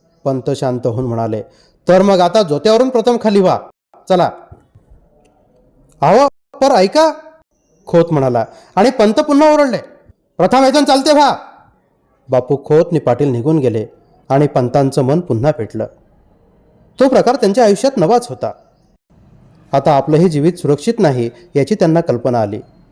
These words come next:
आणि ते खिन्न होऊन पुटपुटले, "माणसानं इतकं दुष्ट आणि इतकं मूर्ख नसावं."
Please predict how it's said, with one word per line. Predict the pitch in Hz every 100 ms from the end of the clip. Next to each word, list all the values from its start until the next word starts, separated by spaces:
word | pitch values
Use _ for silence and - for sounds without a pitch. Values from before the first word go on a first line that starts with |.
| _ _ _ _ _ _ _ _ _ _
आणि | 127 135
ते | 135 135
खिन्न | 135 131
होऊन | 127 131 190
पुटपुटले, | 190 - - 170 156 107 - - - - - _ _ _ -
"माणसानं | 131 143 143 170 190
इतकं | 170 180 160
दुष्ट | 135 139 -
आणि | 160 175 143
इतकं | 147 - 147
मूर्ख | 123 -
नसावं." | 151 131 135 123 120